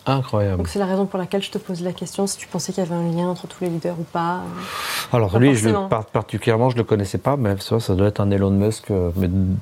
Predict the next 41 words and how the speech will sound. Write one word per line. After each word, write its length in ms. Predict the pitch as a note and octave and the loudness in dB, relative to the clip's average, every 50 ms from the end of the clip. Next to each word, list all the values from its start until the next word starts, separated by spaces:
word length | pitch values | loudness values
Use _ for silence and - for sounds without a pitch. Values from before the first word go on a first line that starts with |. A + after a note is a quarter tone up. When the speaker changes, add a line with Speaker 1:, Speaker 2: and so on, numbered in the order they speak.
| - - - | -6 -2 2
Speaker 1:
l'autre, 160 | G#2+ G#2 F#2+ | 2 2 2
Speaker 2:
Indien. 140 | G3 G3 F#2 | 0 0 2
Speaker 1:
de 80 | F#2+ G#2 | 4 4
l'opposé, 460 | G#2 A2 G2+ G2+ A#2+ A2 G#2 G2+ F#2+ | 4 4 2 2 0 2 2 2 0
lui. 220 | F2 F2 E2+ E2+ E2+ - - | 0 -2 -4 -6 -8 -10 -8
Speaker 2:
Ouais. 160 | - F#2+ F3+ - - - - - | -6 -6 -6 -6 -12 -20 -8 0
Speaker 1:
Lui, 180 | - G2 F#2+ G#2+ | 0 2 2 2
peut-être 400 | G#2+ - - - - G#2+ G2 - | 0 0 -6 -2 0 -2 -2 -2
qu'il 160 | - - G2 | -4 -2 -2
a 60 | F#2 | -2
pris 160 | F2+ - - G2 | -2 0 0 0
le 100 | F#2+ F#2+ | 0 0
temps 160 | F#2 - G#2 | 0 0 -2
d'expliquer, 560 | F#2+ F#2+ - - - - F#2 - - A2+ A2 | 0 -2 -4 -4 -4 -4 -4 -2 0 0 2
euh, 40 | G2+ | 2
Speaker 2:
Exactement. 560 | F#2+ F#2+ F#2+ F#2 F#2 F#2 F2+ F#2+ F#2+ F#2+ F#2+ | 2 2 2 2 2 2 4 2 2 2 0
Speaker 1:
exactement. 640 | F#2+ F#2 - A2 D3+ G#3 G3 F#3+ F#3 F3+ E3+ E3 E3 D#3+ - - - - - - - - - - - - | -4 -2 0 0 2 2 2 2 2 2 2 0 -2 -6 -12 -20 -20 -20 -20 -20 -20 -20 -20 -20 -20 -20
Speaker 2:
C'est 220 | - - - - G3 | -12 -8 -6 -6 -6
tout 200 | - - - - | -6 -8 -10 -8
aussi 220 | G3+ - - - | -8 -6 -4 -4
important, 460 | F#3 E3 - F3 - - - C4 B3 | -4 -4 -4 -8 -10 -6 -8 -6 -6
hein. 60 | G#3 G3 | -4 -4
Speaker 1:
Bah 260 | A#2+ G#2 G#2+ G2+ F2 C#2+ | 0 2 2 2 2 2
oui. 120 | F#2+ - - | 0 -4 -2
Speaker 2:
<laughs> 760 | - - D4+ - - - F#4 - - - - - - - - | 0 0 0 0 0 -4 -6 -6 -6 -16 -18 -16 -10 -4 0
Speaker 1:
Et 40 | G#2 G2+ | 2 4
comme 160 | C3 A#2+ G#2 | 4 4 4
quoi, 180 | - D3+ D#3 | 4 4 4
il 60 | D3+ B2 | 4 4
y 40 | |
a 40 | G#2+ G2 | 2 0
toujours 340 | - - B2 C3+ D#3 C#3 | 0 0 2 4 2 2
plusieurs 300 | - - B2 A2+ A#2+ G#2+ | 2 -2 0 2 2 2
chemins 300 | - - - A#2 B2+ D3 | 2 2 2 2 2 2
qui 100 | D#3 - | 2 2
arrivent 220 | G#2 G#2 G#2+ A2+ A2 | 2 2 2 2 2
au 100 | G#2+ G#2 | 0 0
même 180 | G2+ G2 G2 | 0 0 0
endroit, 320 | A#2 D#3 F3+ D#3 F#2+ - A#2+ | 0 0 0 -2 -2 -2 -4
hein. 60 | C#3 - - | -6 -6 -4
Speaker 2:
Exactement. 520 | - G#3 G3+ - - A3 G3 E3+ D#3 D3 | -4 -4 -4 -4 -4 -2 0 0 -2 -4